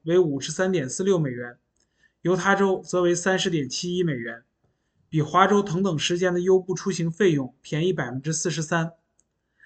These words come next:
Net Credit网站的计算方法是利用优步平台估算出当地三十分钟行程的平均价格，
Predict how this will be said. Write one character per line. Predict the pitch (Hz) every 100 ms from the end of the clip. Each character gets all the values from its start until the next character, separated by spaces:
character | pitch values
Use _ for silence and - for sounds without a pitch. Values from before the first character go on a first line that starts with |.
| - _
Net | 214 190 -
Credit | 196 196 185
网 | 147 139
站 | 180
的 | 156
计 | 151 185
算 | 180 170
方 | 175 180
法 | 160 120 - _ _
是 | - 196
利 | 196
用 | 196 180
优 | 190 190
步 | 196
平 | - 170 185
台 | 143 131 147 -
估 | 190 185
算 | 196 170
出 | - 180
当 | 180 190 185
地 | 185
三 | - 190 190
十 | 180
分 | 180 175
钟 | 175 175 - _ _ _
行 | - 165 196
程 | 160 151
的 | 151
平 | 160 170
均 | 185
价 | 196 175
格， | - 120 120